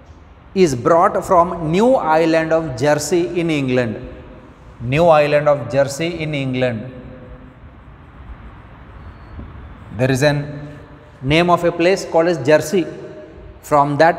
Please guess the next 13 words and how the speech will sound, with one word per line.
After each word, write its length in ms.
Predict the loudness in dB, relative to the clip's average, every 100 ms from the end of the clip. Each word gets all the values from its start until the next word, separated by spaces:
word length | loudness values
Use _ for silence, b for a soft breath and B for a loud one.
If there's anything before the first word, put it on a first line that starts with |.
| 0
place, 280 | 2 2 0 -10 -2 0
ಆ 40 | 2
ಊರ 100 | 2 2
ಹೆಸರು 160 | 2 0
ಅದಕ್ಕೆ 180 | 0 -2
ಬಿದ್ದೈತಿ. 240 | -2 -2 -2
ಇಲ್ಲಿ 120 | -2
ನಮ್ಮದೊಂದು 300 | -2 -2 -2 0
ಹರಿಯಾಣ 260 | 2 2 0
ಐತಲ್ಲ. 220 | -2 -4 -6 -10 -18 -20 -20 -20 -20 -20 -10 -4
Similarly, 460 | 2 4 4 0 -6 -12 -16 -18 -8
the 80 | -4 0
Jersey 320 | 0 2 0